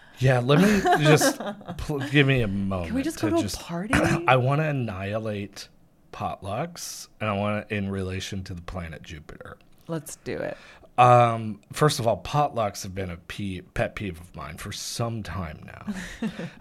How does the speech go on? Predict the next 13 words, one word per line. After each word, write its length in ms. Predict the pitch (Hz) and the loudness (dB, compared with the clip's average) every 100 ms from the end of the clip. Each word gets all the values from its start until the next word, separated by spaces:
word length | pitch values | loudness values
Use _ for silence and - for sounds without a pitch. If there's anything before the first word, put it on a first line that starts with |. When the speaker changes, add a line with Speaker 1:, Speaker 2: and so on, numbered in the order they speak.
| 165 | 4
Speaker 2:
<laughs> 0 | |
Speaker 1:
Um, 520 | 127 127 117 113 107 107 - 123 | 8 8 6 2 -2 -6 -6 -2
because 600 | 139 - 165 143 127 - | 0 4 2 2 -4 -10
first, 540 | - 208 180 143 - - | -2 2 2 0 -6 -6
it 120 | 127 | -6
comes 280 | 143 135 113 | -4 -6 -4
down 180 | 123 117 | -4 -2
to 100 | 113 | -2
what 140 | 110 | -4
we 60 | 98 | -4
were 100 | 101 | -6
talking 360 | 117 123 113 95 | -2 -2 -2 -8
about. 320 | - - | -8 -10